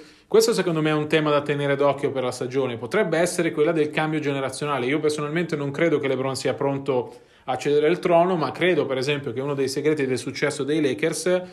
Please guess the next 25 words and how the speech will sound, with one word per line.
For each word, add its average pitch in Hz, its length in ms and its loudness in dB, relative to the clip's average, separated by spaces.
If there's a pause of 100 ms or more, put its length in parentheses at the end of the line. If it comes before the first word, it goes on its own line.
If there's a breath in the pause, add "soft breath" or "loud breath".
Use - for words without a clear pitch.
(320 loud breath)
sia 185 240 2
che 151 120 0
Davis 151 480 4
si, 151 400 -2
diventi 160 480 2
il 147 80 0
miglior 147 340 2
giocatore 143 460 0
della 135 160 0
squadra 139 680 -2 (240 loud breath)
raccogliendo 147 640 2
quel 147 160 2
testimone 135 520 -2
da 123 80 0
LeBron. 113 380 -2
Ti 180 120 2
intriga 180 380 4
un 147 80 0
po' 143 140 2
questo, 143 280 0
questo 156 300 0
cambio 156 340 2
generazionale 139 1300 -2
in 127 160 -6
corso? 117 580 0